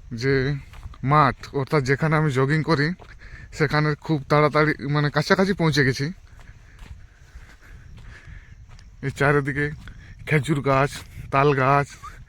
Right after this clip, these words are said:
এখানে একটা মাঠের মতো জায়গা রয়েছে। আর সকাল সকাল এখানে এলে আমার সব কাজেই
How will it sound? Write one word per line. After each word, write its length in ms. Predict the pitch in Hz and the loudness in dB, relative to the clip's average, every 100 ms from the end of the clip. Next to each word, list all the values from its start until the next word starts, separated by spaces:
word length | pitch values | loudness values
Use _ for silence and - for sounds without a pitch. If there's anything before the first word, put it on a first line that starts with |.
| - - - - - - - _ - - - - - | -20 -20 -20 -20 -20 -20 -20 _ -20 -20 -20 -18 -10
এখানে 240 | 135 156 160 | -4 -2 0
একটা 160 | 139 147 143 | 0 0 0
মাঠের 260 | 139 160 165 | -2 0 0
মতো 140 | 151 135 | 0 2
জায়গা 240 | 131 135 | 4 6
রয়েছে। 360 | 143 135 113 104 - - - - - - - - - - - - - - | 6 4 0 -6 -12 -18 -18 -20 -20 -20 -20 -20 -20 -20 -20 -20 -20 -12
আর 80 | 110 - | -10 -6
সকাল 240 | 143 135 151 160 | -4 -2 -2 -2
সকাল 240 | 151 156 165 - - | 0 0 -2 -8 -12
এখানে 260 | 135 151 160 156 | -6 -4 -2 0
এলে 160 | 151 147 156 135 | 2 0 0 -2
আমার 260 | 147 135 143 - - - - _ - - - - - - - - | 0 0 -2 -14 -20 -20 -20 _ -20 -20 -20 -20 -20 -20 -16 -4
সব 140 | 151 143 | -2 0
কাজেই 280 | 151 156 180 | 0 4 4